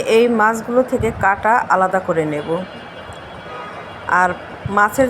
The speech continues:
যে পানিটা থাকবে, সেই পানিটাও আমি ফেলে দেব না, এই পানিটা আমি আলাদা করে রেখে দেব, এটা আমি পরে কাজে লাগাবো। এই তো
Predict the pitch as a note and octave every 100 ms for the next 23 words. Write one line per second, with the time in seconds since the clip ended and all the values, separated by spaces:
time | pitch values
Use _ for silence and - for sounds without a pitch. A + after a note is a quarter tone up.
0 | A#3+ C4 C4+ G#3 G3+ A3+ A#3+ B3 A#3+ G3+
1 | F3 G3+ D4 - - - - - - -
2 | B3 A#3+ G#3+ A3+ B3 B3 A3 C4 F4 A#3+
3 | G3 F3+ D#3+ D3 D3 D#3 F3+ - - -
4 | - G#3+ A3 G#3+ A3 A#3+ A#3+ B3+ - F#3
5 | F#3+ G#3 A3 G#3+ D4+ B3+ F#3 C3 - G2
6 | A2+ - - - - - - - G#3 B3
7 | A#3 B3 G#3+ G3+ A3+ F#3+ F#3 G#3 A#3 E3
8 | C3+ C3 D#3 - - - - - - -
9 | - - - - - - - - - G#3+
10 | A3